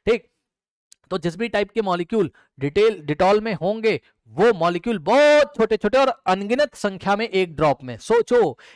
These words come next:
एक ड्रॉप बनाने के लिए, Dettol की एक ड्रॉप बनाने के लिए इतने सारे मॉलिक्यूल्स की जरूरत है बच्चों,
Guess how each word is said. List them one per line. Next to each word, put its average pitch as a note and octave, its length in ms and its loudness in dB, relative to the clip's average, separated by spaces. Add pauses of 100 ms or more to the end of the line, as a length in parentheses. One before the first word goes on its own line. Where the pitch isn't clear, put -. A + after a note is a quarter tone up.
(160)
एक C4+ 280 0
ड्रॉप G3 280 2
बनाने F3 420 -4
के G#3+ 120 -4
लिए, G3 200 -2
Dettol F3+ 400 0
की A#3 80 -10
एक F#3+ 260 -2
ड्रॉप F#3 220 0
बनाने E3+ 300 -6
के F#3+ 80 -4
लिए F3+ 120 -6
इतने A3+ 340 -4
सारे G3 420 0
मॉलिक्यूल्स D#3+ 680 -2
की E3+ 120 -8
जरूरत D3 320 -4
है G#3+ 80 -4
बच्चों, G3 280 -10